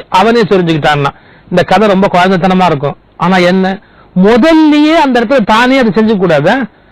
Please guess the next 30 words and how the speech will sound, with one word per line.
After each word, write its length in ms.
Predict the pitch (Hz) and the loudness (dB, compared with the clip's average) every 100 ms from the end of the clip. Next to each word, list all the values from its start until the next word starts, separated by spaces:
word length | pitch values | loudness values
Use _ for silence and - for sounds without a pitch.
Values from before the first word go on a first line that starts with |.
| _ _ _ _ - | _ _ _ _ -4
இவ்வளவு 260 | 214 294 277 | 0 2 2
பெரிய 200 | 269 247 | 0 0
முதுகுல 340 | 240 294 285 262 | 0 0 0 0
எங்க 280 | 233 285 254 | 0 0 0
அரிக்குதுன்னு 380 | 233 226 262 | 0 0 0
கண்டுபிடிச்சு 420 | 220 240 240 220 214 | 0 0 0 0 0
பையனை 340 | 190 226 269 | 0 0 0
நீ 100 | 240 | 2
சொரிஞ்சு 320 | 196 214 233 233 | 2 0 0 0
விடுன்னு 260 | 214 220 | 0 0
சொன்னா 300 | 214 202 170 | 0 0 -2
அவனால 320 | 139 220 233 240 | 0 0 0 0
முடியுமா? 440 | 220 247 220 226 214 - - | 0 0 0 0 -2 -8 -6
முடியாது. 460 | 214 214 185 156 139 - - | 0 2 2 0 -4 -12 -14
அவனே 400 | - 202 254 294 311 | -4 -2 0 0 0
கையை 280 | 247 262 | 2 2
கொண்டு 200 | 247 240 | 2 2
போய் 100 | 226 | 2
அந்த 140 | 240 214 | 0 0
இடத்துல 220 | 190 233 | 0 0
வச்சா 280 | 190 156 170 151 | 0 0 0 2
ஒரு 200 | 202 277 | 2 2
வினாடியில 480 | 220 247 311 311 269 | 2 0 0 2 0
முடிஞ்சு 260 | 226 233 | 0 0
போச்சு 220 | 208 185 170 | 0 -2 -2
பிரச்சனை. 360 | 185 165 170 - - - - - | -4 0 -2 -4 -12 -20 -20 -10
இப்ப 220 | - 190 | -4 0
நீங்க 180 | 233 220 | 2 2
யோசிக்கணும், 640 | 214 226 311 302 208 160 - - _ _ | 2 2 0 0 -2 -4 -6 -14 _ _
தன்னுடைய 720 | - 220 294 320 330 311 320 | -2 0 2 2 2 2 2